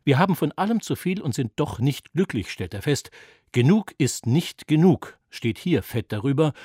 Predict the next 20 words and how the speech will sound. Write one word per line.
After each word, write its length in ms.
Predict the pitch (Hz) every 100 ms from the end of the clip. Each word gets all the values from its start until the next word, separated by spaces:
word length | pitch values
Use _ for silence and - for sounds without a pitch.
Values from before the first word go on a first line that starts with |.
| - - -
und 120 | 135
man 140 | 151
fühlt 220 | - 185
sich 200 | - -
eingeschüchtert 720 | 147 131 123 113 120 - 120
wie 100 | 139
ein 140 | 117 117
Gläubiger 460 | 120 120 113 113
in 80 | 110
der 100 | 110
Kirche, 460 | - 139 104 120 127
wenn 100 | 113
der 80 | 110
Bischof 460 | 135 - 113 -
zum 160 | - 110
Festtag 460 | 127 - - 117
mal 120 | 117 104
so 80 |
richtig 460 | 101 101 - 107 -
losdonnert. 800 | 123 113 - - 113 101 -